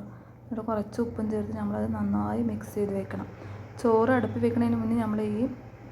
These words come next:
മിക്സ്, ഏ, റെഡിയാക്കണം ട്ടോ. എന്നിട്ട് വേണം നമ്മൾ ചോറ്, ചോറ് ത-, എടു-, തയ്യാറാക്കാൻ വേണ്ടിയിട്ട് ട്ടോ. അങ്ങനെ സബോള കട്ട് ചെയ്ത് വെച്ചത്, ഇഞ്ചി വെളുത്തുള്ളി പേസ്റ്റൊക്കെ കാണിക്കുന്നുണ്ട്. ഈ വെള്ളവും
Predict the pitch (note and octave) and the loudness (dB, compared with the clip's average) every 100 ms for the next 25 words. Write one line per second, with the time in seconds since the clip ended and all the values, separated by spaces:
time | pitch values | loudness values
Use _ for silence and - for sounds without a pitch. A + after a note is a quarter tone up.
0 | A#3+ A3+ G#3 - B3+ C#4 - - A3 G#3+ | -2 -2 -4 -2 0 0 -4 -6 0 2
1 | G#3 G#3 G#3 G3+ G3+ G3 F#3+ - F#3+ - | 2 2 0 0 -2 -4 -4 -2 -2 -4
2 | - - - A#3 A3+ A3+ A3 A3+ G#3 A#3+ | -12 -14 -6 -2 0 0 2 0 0 0
3 | C#4+ B3 - A3 G#3 G#3+ A3+ - - - | -2 -8 -8 -4 -2 -2 -4 -10 -8 0
4 | A3 G#3+ G#3 - G#3+ G#3 G#3 - G#3 G#3 | 2 2 0 -2 0 -2 -4 -6 -2 0
5 | G3+ G3 G3 G3 F#3+ F#3+ F#3 G3 G3 G3+ | 2 0 -4 -4 -4 -4 -4 -4 -2 -4
6 | - - - - - - - A#3+ A3 A#3+ | -4 -12 -18 -16 -14 -14 -10 -6 0 2
7 | A#3+ A#3+ A3 A3+ A3+ A3+ A3+ A3 A3 G#3+ | 4 4 4 4 2 2 2 2 -2 0
8 | A#3 A3 G#3+ G#3+ G#3+ A3 A3+ G#3+ G#3+ G#3+ | 0 2 2 0 -2 -2 -2 -4 -4 -2
9 | A3 G3+ G3+ G3+ G3 G3+ C#4+ - A3+ C4 | -2 -2 -2 -2 -2 -2 -2 -2 0 0
10 | C#4+ - - - - - A#3 G#3+ G3+ F#3+ | 0 -8 -18 -20 -18 -2 2 4 4 4